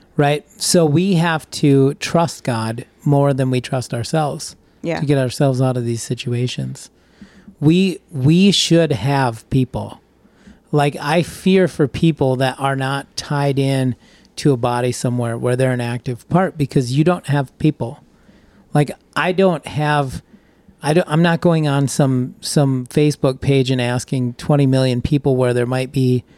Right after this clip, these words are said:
Speaker 1: you know, twenty thousand witches in that group cursing me for, for prayer because there's quote unquote power in numbers. I should have, you know, the Bible says one will set a thousand aflight, two will set ten thousand, three will set,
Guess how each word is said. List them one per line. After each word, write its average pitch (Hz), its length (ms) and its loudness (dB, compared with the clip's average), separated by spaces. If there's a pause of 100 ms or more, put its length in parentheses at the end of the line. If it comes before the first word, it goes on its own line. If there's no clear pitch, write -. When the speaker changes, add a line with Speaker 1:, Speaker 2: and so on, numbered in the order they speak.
(320)
Speaker 1:
you 143 100 -2
know, 123 80 0
twenty 143 320 0
thousand 131 460 0
witches 123 420 0
in 120 100 -2
that 117 220 -6
group 139 380 0 (140)
cursing 156 460 -2
me 117 300 -4 (440)
for, 139 540 0 (140)
for 131 500 0 (560)
prayer 170 360 2
because 127 360 -2
there's 117 500 0 (120)
quote 147 300 0
unquote 123 600 -2
power 131 380 2
in 110 160 -2
numbers. 139 520 0 (500)
I 160 140 2
should 180 220 0
have, 127 640 -4 (440)
you 156 100 2
know, 143 80 4
the 139 80 0
Bible 143 280 0
says 139 260 0
one 143 160 2
will 143 80 2
set 143 220 0
a 131 40 0
thousand 131 420 -4
aflight, 131 380 -6
two 147 180 0
will 143 120 4
set 135 260 -4
ten 143 220 -2
thousand, 131 440 -4
three 143 200 2
will 131 80 2
set, 139 320 -2